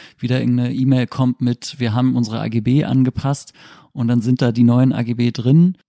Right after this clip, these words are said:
Im Zweifelsfall vielleicht noch nicht mal die alten als Vergleich, sondern einfach nur so ein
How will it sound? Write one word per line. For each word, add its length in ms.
Im 160
Zweifelsfall 560
vielleicht 400
noch 140
nicht 160
mal 100
die 140
alten 480
als 260
Vergleich, 680
sondern 320
einfach 280
nur 200
so 200
ein 300